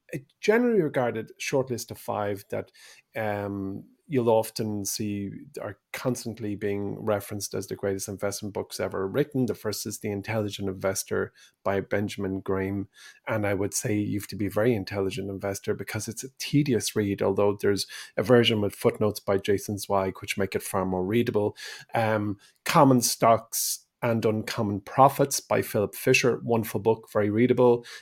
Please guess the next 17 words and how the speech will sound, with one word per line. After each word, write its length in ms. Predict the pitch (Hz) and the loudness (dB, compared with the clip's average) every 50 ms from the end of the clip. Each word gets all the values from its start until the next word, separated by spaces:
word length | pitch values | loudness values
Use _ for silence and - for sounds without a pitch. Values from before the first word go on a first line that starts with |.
| - _ - | -14 _ 0
Um, 440 | 123 113 110 107 104 104 104 104 - | 2 2 4 4 2 0 0 -2 -4
A 80 | - 117 | -2 2
Random 400 | 117 131 131 135 127 117 113 113 | 4 4 4 4 4 4 4 4
Walk, 280 | 113 113 113 113 _ _ _ _ _ _ _ _ _ - - | 4 4 4 2 _ _ _ _ _ _ _ _ _ -2 2
uh, 180 | 143 123 123 117 | 4 4 4 4
Down 340 | 113 - 117 117 110 110 | 6 4 6 6 6 6
Wall 200 | 110 117 117 131 | 6 8 8 8
Street 420 | 139 - - - 147 143 170 160 - - - | 6 4 2 4 4 4 4 2 -4 -2 0
by 480 | 120 117 110 107 107 107 107 104 104 104 _ - | 2 2 4 4 2 2 2 0 -2 -4 _ 2
Burton 440 | 127 120 117 113 - 120 113 107 104 | 2 2 2 2 -2 -2 -2 0 0
Malkiel, 720 | 107 110 110 113 113 113 - - 131 123 127 120 117 123 - | 2 2 2 2 0 0 -2 2 4 6 6 6 4 0 -4
uh, 180 | - 117 113 113 - | -4 -4 -4 -2 -2
a 120 | 131 127 | -2 -2
great 400 | 131 - 131 131 135 143 139 - | 0 4 8 8 8 8 8 4
book, 200 | - 107 - - | -4 -4 -4 -2
very 200 | - 127 117 120 | 0 2 2 4
readable. 500 | 117 120 123 120 117 120 127 127 127 | 4 4 2 2 2 0 0 0 0